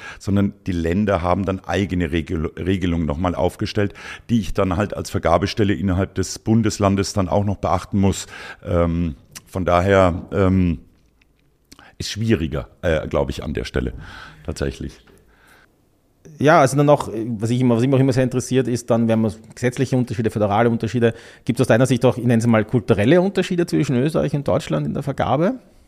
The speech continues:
Speaker 1: D-, ne, kulturelle glaub ich nicht. Also ich wüsste, also da müsste man jetzt definieren, wann sind, was ist kulturelle Unterschiede? Wir sind alle dem europäischen Recht unterworfen.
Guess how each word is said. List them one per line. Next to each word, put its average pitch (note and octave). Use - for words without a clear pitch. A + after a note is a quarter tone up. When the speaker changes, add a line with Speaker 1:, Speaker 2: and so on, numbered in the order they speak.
Speaker 1:
D-, D#2+
ne, C#2
kulturelle C#2+
glaub -
ich -
nicht. -
Also E2
ich D#2
wüsste, -
also E2
da D#2+
müsste G2+
man F#2
jetzt -
definieren, G2+
wann G2
sind, G#2+
was -
ist -
kulturelle A#2
Unterschiede? A2+
Wir F#2+
sind A#2
alle A2+
dem G2+
europäischen G2+
Recht G2
unterworfen. F#2+